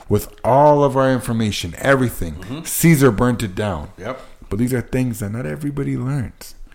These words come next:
Speaker 2: Black Wall Street burned it
Speaker 1: Black
Speaker 2: down.
Speaker 1: Wall Street. Look it up.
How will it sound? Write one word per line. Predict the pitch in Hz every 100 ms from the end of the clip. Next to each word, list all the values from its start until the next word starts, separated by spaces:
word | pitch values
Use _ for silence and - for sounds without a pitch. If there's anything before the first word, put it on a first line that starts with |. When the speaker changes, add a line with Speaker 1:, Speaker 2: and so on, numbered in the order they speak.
| -
Speaker 2:
Black | 101 98 87
Wall | 107 117
Street | - 95 78
burned | 85 90
it |
Speaker 1:
Black | 98 104
Speaker 2:
down. | -
Speaker 1:
Wall | 110 127
Street. | 127 - 78 65 - - - -
Look | 117 131
it | 123 123
up. | 113 - -